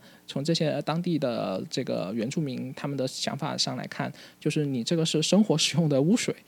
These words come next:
然后虽然你说把它用来再净化了，然后再处理了，后来又把它降到雪，你做成雪，然后又铺在我们的神山上面，然后这样的行为也是非常非常冒犯的一个行为。但是 <laughs> 最后他们的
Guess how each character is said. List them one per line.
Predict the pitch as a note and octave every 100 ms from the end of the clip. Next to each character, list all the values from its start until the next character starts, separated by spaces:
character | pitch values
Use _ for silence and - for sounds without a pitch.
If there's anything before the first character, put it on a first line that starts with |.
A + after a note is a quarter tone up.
| - - -
然 |
后 | E3+
虽 | F#3
然 | F#3 F#3+ C#3
你 | A#2
说 | - C3+ C3+ -
把 | -
它 | C3 B2 C3+ - -
用 | C#3+ B2
来 | A#2+ A#2
再 | C#3 B2+
净 | B2+ C#3
化 | C3+ D#3 C3
了， | B2+
然 | A#2+
后 | B2
再 | B2
处 | - B2
理 | C#3
了， | - - - - -
后 | -
来 | D#3+
又 | E3
把 | D3+
它 | C3+
降 | C#3+ F3
到 | D#3
雪， | D3+ - - - - - -
你 | C3
做 | F#3+
成 | E3+ F3+
雪， | - G#2
然 | G#2
后 | D#3+ D3+
又 | D3+
铺 | - - F3
在 | G3
我 | C#3+
们 | A#2+
的 | A#2+
神 | - -
山 | E3+ F#3
上 | F#3+
面， | D3+ - - - - -
然 | C3+
后 |
这 | G#3+
样 | G3 C3+
的 | C#3
行 | D#3 C3+
为 | C3+
也 | B2 -
是 | -
非 | D3 F#3+
常 | G3+ C3+
非 | C3+
常 | C#3+ C3+
冒 | F3+
犯 | D3 B2
的 | A#2
一 | A2+
个 | A#2+
行 | - -
为。 | A2+ - - - -
但 | D#3+
是 | D#3+ D3 C3+ C3+ - _ _
<laughs> | _ - - -
最 | - F3+
后 | G3 E3 -
他 | - D#3+
们 | D#3 D#3+ - -
的 | C3 A#2+ A#2+